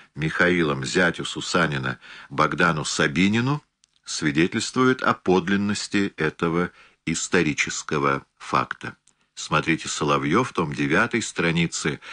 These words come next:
триста пятьдесят пятая, триста шестьдесят вторая. Второго марта тысяча шестьсот тринадцатого года собор отправил к Михаилу Романову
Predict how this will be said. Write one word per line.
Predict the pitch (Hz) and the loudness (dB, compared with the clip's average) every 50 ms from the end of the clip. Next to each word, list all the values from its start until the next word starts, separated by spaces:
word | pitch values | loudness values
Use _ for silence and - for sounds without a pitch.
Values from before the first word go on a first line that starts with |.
| - - - _ | -16 -16 -18 _
триста | _ - 87 92 82 - - - - | _ 2 2 2 0 0 -4 -6 -6
пятьдесят | - - 80 71 69 73 71 - - 78 69 - - | -4 -4 -6 -2 -2 -2 -2 0 0 0 0 0 -4
пятая, | _ - 92 101 120 - - 123 120 120 117 | _ 0 2 2 2 2 2 2 2 2 0
триста | - - 90 85 80 80 - - - - 87 85 | -2 -4 -2 -2 0 -2 -2 -4 -2 -2 0 0
шестьдесят | - - 85 76 69 73 76 71 - - 76 69 67 64 - _ _ _ _ | 0 0 0 -2 -2 -4 -4 -4 -2 -2 0 0 0 -2 -6 _ _ _ _
вторая. | - - - - 73 65 64 53 - - - _ _ _ _ _ _ _ _ _ _ _ _ _ _ _ _ _ _ _ _ _ _ - _ _ - - - - - - - - _ | -20 -10 -2 -2 -2 0 -2 -4 -8 -10 -14 _ _ _ _ _ _ _ _ _ _ _ _ _ _ _ _ _ _ _ _ _ _ -20 _ _ -20 -20 -20 -20 -20 -20 -20 -20 _
Второго | _ - - 110 147 190 190 185 170 | _ 0 2 4 6 6 6 6 4
марта | 147 123 113 113 113 107 - - 110 107 110 | 4 4 4 4 4 2 2 2 4 4 2
тысяча | - _ - 127 151 - - 123 - - 107 98 | 0 _ 2 2 2 4 0 0 0 0 0 0
шестьсот | - - 92 - - - - 110 117 117 - _ | 2 0 0 -2 -2 0 2 2 2 2 0 _
тринадцатого | - 87 87 82 92 104 104 - - - - 90 80 82 | 0 0 2 4 4 2 2 0 -6 -4 -2 0 0 0
года | 78 76 80 80 78 73 82 87 - _ _ _ _ _ _ _ _ - _ _ _ | 2 2 2 2 2 2 0 -2 -2 _ _ _ _ _ _ _ _ -20 _ _ _
собор | - - - 101 90 80 73 85 85 87 90 | -6 -2 2 2 2 4 4 4 4 6 4
отправил | 98 98 - _ - 90 101 113 113 113 101 87 | 4 2 0 _ 2 4 4 4 6 4 2 0
к | - - | 0 -2
Михаилу | 87 82 - - 90 87 95 90 85 | -2 -2 0 2 2 2 4 2 2
Романову | 76 78 76 71 69 71 71 69 69 71 71 80 87 87 | 2 2 2 2 2 2 2 2 0 -2 0 -2 -2 -2